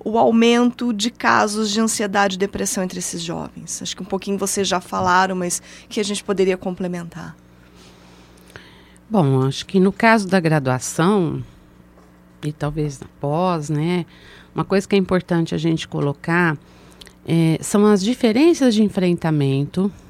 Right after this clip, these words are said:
Speaker 2: que cada estudante possui do seu processo,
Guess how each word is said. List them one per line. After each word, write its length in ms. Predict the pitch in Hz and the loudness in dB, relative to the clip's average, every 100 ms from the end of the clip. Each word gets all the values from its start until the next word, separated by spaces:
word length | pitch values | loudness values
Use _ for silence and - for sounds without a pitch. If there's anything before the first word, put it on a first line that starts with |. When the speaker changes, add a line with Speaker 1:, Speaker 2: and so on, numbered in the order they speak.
| - | -20
Speaker 2:
que 100 | - | -20
cada 320 | - 220 214 214 | -6 -2 -2 -4
estudante 1120 | - 240 202 185 175 175 - - 214 220 214 - | -6 -8 2 4 4 2 0 0 2 2 0 -2
possui 540 | 285 - 262 277 277 - - | -4 -2 0 2 0 -4 -6
do 120 | 214 | -2
seu 240 | 262 - 302 | 0 0 0
processo, 800 | - 185 - 127 - - - | 0 -2 0 -2 -4 -6 -8